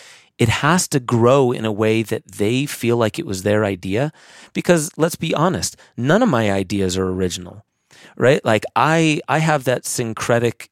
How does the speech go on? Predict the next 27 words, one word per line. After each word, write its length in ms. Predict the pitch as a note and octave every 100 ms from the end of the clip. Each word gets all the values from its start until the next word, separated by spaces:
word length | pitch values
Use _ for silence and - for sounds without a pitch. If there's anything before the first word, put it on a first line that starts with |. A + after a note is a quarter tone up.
| -
integrative, 880 | B2+ B2 A2 A2+ A#2+ A2+ A2 G2 - _
artistic 560 | A2+ A2+ - A#2+ A#2+
way 240 | A#2+ A#2 A2
of 140 | G2+ -
taking 360 | C#3+ C3+ A#2
other 160 | A2 G#2+
people's 360 | G2+ A2+ A2+ G#2
ideas 480 | G#2 F#2+ A2 A2
and 120 | G#2 G2
putting 300 | D3 C3 A#2+
them 260 | A2+ A2 G2 - - _ _ _
into 500 | D#3 D#3 - C3+ B2
a 80 | A#2
novel, 640 | A2 A#2 A#2 A#2 G#2+ G2 _
new 340 | A2+ B2+ B2+
way 320 | A2+ A2+ A2+
of 220 | G#2 F#2+ -
being 200 | A2 G#2+
put 220 | - A#2
forth. 420 | - F3 D3+ A2+ - - -
And 120 | - A2+
maybe 260 | D3 C#3
that 420 | G#2+ G2+ G2 D#3 _
is 140 | D3
kind 340 | D3 D#3 D#3 D#3+
of 100 | C#3+
mine. 400 | D#3 D#3+ E3